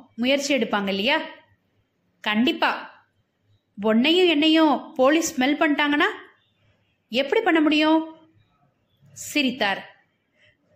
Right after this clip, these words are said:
"கொல்கத்தாவுல இருக்க ஒரு ப்ரொஃபஷனல் கில்லருக்கும் நமக்கும் என்ன தொடர்பு இருக்க முடியும்? பாடியை டிஸ்போஸ் பண்ணிட்டு நீ உன்னோட வேலையை பாரு, நான் என்னோட வேலையை பார்த்துக்கிட்டு இருக்கேன். போலீஸ் அவங்க வேலையை பார்த்துக்கிட்டு இருக்கட்டும்.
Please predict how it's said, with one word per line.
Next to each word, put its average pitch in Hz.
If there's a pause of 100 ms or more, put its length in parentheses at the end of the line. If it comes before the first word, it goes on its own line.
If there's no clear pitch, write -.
"கொல்கத்தாவுல 381
இருக்க 240
ஒரு 208
ப்ரொஃபஷனல் 269
கில்லருக்கும் 226 (200)
நமக்கும் 254
என்ன 226
தொடர்பு 285
இருக்க 269
முடியும்? 240 (580)
பாடியை 294
டிஸ்போஸ் 254
பண்ணிட்டு 220
நீ 247
உன்னோட 214
வேலையை 285
பாரு, 226 (520)
நான் 190
என்னோட 240
வேலையை 262
பார்த்துக்கிட்டு 269
இருக்கேன். 262 (560)
போலீஸ் 440
அவங்க 320
வேலையை 311
பார்த்துக்கிட்டு 233
இருக்கட்டும். 262